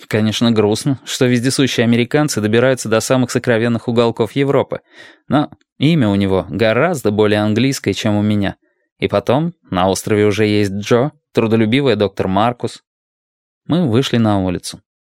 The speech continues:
«Последнее напутствие?» «Да нет, пожалуй. Просто добрые пожелания». «Что ж», мы еще раз пожали друг другу руки. «Все будет хорошо». «Вы правда так считаете?»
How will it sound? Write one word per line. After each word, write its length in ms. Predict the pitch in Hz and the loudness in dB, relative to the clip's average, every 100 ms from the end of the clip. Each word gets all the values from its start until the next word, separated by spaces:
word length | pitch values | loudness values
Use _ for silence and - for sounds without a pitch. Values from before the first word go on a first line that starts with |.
| _ _ _ _ _ | _ _ _ _ _
«Последнее 500 | - 147 208 202 208 | -2 2 2 2 2
напутствие?» 680 | 202 202 302 262 - 104 87 _ _ _ _ _ _ _ | 2 2 0 -2 -2 -2 -2 _ _ _ _ _ _ _
«Да 240 | - 95 | -2 0
нет, 240 | 190 202 - | 2 0 -2
пожалуй. 540 | - 104 98 92 82 - _ _ | -2 0 2 2 0 -6 _ _
Просто 480 | - 90 - 98 92 - | -2 -2 -2 -2 -4 -8
добрые 440 | - 120 156 127 107 | -2 0 2 2 0
пожелания». 640 | 113 110 104 101 92 85 _ _ _ _ _ _ | 0 2 4 2 -2 -8 _ _ _ _ _ _
«Что 380 | - - 165 143 | -8 0 2 2
ж», 180 | - - _ _ _ _ _ - | 0 -10 _ _ _ _ _ -4
мы 180 | 104 | 2
еще 300 | 131 131 131 | 2 2 2
раз 160 | 127 123 | 2 0
пожали 360 | - 104 113 107 | 0 0 0 -2
друг 240 | 95 101 | -4 -4
другу 260 | 104 101 95 | -2 0 0
руки. 300 | 90 - - _ _ _ _ _ _ _ | -2 -6 -14 _ _ _ _ _ _ _
«Все 260 | - - 123 | -12 -2 0
будет 220 | 156 151 | 2 -2
хорошо». 480 | - 139 123 - 82 - _ _ _ _ - | 0 0 0 -2 -6 -8 _ _ _ _ -2
«Вы 320 | 165 175 165 | 2 4 2
правда 400 | - 175 214 254 | 2 2 2 0
так 160 | 226 | 0
считаете?» 580 | - - 160 120 98 - | -2 -4 0 0 0 -8